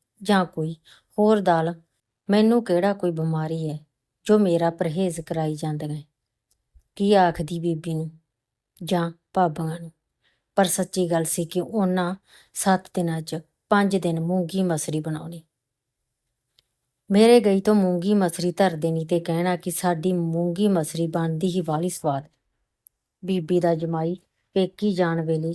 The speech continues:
ਝੇੜ ਕਰਦਾ ਕਿ "ਇੱਥੋਂ ਪਾ ਕੇ ਲੈ ਜਾ ਸਬਜ਼ੀ ਕੋਈ, ਉਹਨਾਂ ਆਪਣੇ ਮੱਥੇ ਮੂੰਗੀ ਹੀ ਮਾਰਨੀ ਹੈ।" ਕਈ ਵਾਰ ਘਰ ਵਾਲੇ ਦਾ ਮਿਹਣਾ ਜਿਹਾ ਵੀ ਲੱਗਦਾ। ਸਾਡੇ ਜਾਂਦਿਆਂ ਨੂੰ ਮੂੰਗੀ ਨੂੰ ਤੜਕਾ ਲੱਗ ਜਾਂਦਾ।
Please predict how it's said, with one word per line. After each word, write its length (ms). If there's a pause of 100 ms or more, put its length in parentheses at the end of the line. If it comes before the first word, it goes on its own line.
ਝੇੜ 300
ਕਰਦਾ 420
ਕਿ 240
"ਇੱਥੋਂ 300
ਪਾ 240
ਕੇ 220
ਲੈ 220
ਜਾ 200 (220)
ਸਬਜ਼ੀ 420
ਕੋਈ, 240 (560)
ਉਹਨਾਂ 300
ਆਪਣੇ 400
ਮੱਥੇ 380
ਮੂੰਗੀ 380
ਹੀ 140
ਮਾਰਨੀ 500
ਹੈ।" 60 (800)
ਕਈ 220
ਵਾਰ 220
ਘਰ 260
ਵਾਲੇ 280
ਦਾ 120
ਮਿਹਣਾ 400
ਜਿਹਾ 300
ਵੀ 120
ਲੱਗਦਾ। 360 (640)
ਸਾਡੇ 360
ਜਾਂਦਿਆਂ 400
ਨੂੰ 120
ਮੂੰਗੀ 340
ਨੂੰ 100
ਤੜਕਾ 380
ਲੱਗ 160
ਜਾਂਦਾ। 420